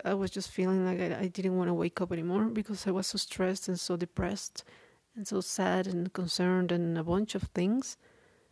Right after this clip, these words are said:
that I was just like, I, I wish I was just sleeping all the time, you know? Not, not facing any pain, not facing any trauma, not facing any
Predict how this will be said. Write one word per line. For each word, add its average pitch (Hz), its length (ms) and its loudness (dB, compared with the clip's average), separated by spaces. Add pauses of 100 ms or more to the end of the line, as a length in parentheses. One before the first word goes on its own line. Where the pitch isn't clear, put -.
(500)
that 196 100 -4
I 190 60 2
was 190 140 2
just - 280 -4
like, 185 220 0 (160)
I, 196 60 -2
I 240 180 -4
wish 196 380 4
I 202 80 2
was 180 200 2
just - 380 -6 (280)
sleeping 180 520 0
all 175 100 2
the 170 100 -6
time, - 400 -8 (560)
you 196 160 -2
know? 175 220 0 (1900)
Not, 202 220 2 (320)
not 196 200 2
facing 190 540 2
any 190 200 4
pain, 180 340 2
not 180 120 -2
facing 185 440 0
any 180 280 0 (160)
trauma, 180 380 4
not 185 160 0
facing 190 420 -2
any 180 280 2